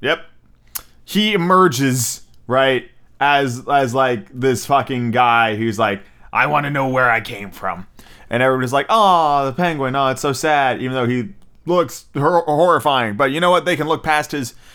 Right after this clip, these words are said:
his physical shit and see his heart of gold. And so he woos the city. Um, and then he bites some dude's nose off when he runs for mayor, but nobody really seems to care. Um, and then eventually,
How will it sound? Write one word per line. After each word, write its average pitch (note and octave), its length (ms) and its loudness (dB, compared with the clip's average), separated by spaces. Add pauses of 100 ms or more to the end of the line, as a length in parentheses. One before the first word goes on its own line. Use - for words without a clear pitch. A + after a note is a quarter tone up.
(140)
his B2 280 -2 (120)
physical D3 880 -2 (1000)
shit F3 320 -2 (160)
and C3 320 -4
see D#3 260 0
his C#3 140 0
heart E3 240 -6
of D3 60 -6
gold. A2 320 -4 (360)
And G#2 80 -6
so B2+ 100 0
he B2 80 2
woos C3 380 2
the B2 100 -2
city. A#2 420 0 (260)
Um, B2 220 2
and C3 100 -2
then D3 100 -2
he A#2 40 -4
bites C#3+ 260 -2
some C3+ 140 -6
dude's B2 240 -2
nose B2 240 0
off A#2 240 2
when A#2 100 -4
he A2+ 60 -4
runs A2+ 280 0
for G#2 100 -8
mayor, A2 280 0
but A2 140 -2
nobody A2+ 200 0
really G#2 360 -2
seems A2 220 -6
to G2+ 80 -6
care. G#2 320 -2 (360)
Um, G2+ 540 -2 (440)
and B2+ 120 -4
then C3+ 100 0
eventually, B2+ 540 -2